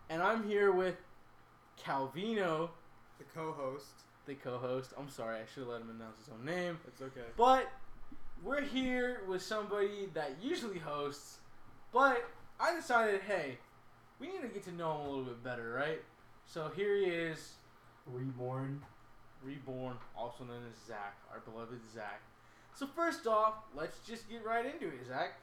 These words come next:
Speaker 1: Where does your love of music come from?
Speaker 3: Oh gosh. Um, so, uh, my family is very musically talented.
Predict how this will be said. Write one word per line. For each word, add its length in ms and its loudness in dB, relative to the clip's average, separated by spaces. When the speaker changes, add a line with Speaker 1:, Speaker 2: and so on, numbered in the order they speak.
Speaker 1:
Where 560 4
does 180 -8
your 220 -4
love 160 2
of 220 -2
music 320 -6
come 360 -6
from? 100 -14
Speaker 3:
Oh 60 -6
gosh. 400 -2
Um, 440 0
so, 560 10
uh, 140 -4
my 160 8
family 400 10
is 160 10
very 460 4
musically 460 0
talented. 520 0